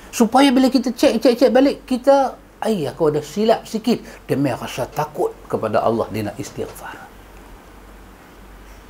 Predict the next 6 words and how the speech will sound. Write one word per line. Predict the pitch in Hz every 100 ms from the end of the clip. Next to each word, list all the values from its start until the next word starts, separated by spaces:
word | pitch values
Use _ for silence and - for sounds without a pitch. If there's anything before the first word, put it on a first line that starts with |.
| - - - - - - - - - - - -
Imam | - 208 269 269
Sufyan | - 220 196 - 240 208
Ats-Tsauri | 156 160 - 185 190 151 127 139
rahimahullahu | 135 151 196 175 139 180 165 143 143
taala | 143 165 175 127
berkata, | 127 107 - 101 120